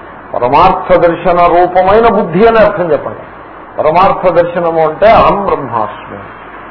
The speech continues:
ఆ బ్రహ్మాత్మ సాక్షాత్కారమును పొందిన బుద్ధి, నేను ఫలానా వ్యక్తిని అనేటువంటి పరిచ్ఛిన్న వ్యక్తిత్వ భావన తొలగిపోయి వాడు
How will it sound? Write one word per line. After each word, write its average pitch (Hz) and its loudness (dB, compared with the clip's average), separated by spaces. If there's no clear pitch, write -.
ఆ 104 -2
బ్రహ్మాత్మ 135 -2
సాక్షాత్కారమును 160 0
పొందిన 135 -4
బుద్ధి, 113 -10
నేను 143 -2
ఫలానా 156 2
వ్యక్తిని 139 -4
అనేటువంటి 151 -2
పరిచ్ఛిన్న 165 -4
వ్యక్తిత్వ 156 -4
భావన 175 2
తొలగిపోయి 156 2
వాడు 156 2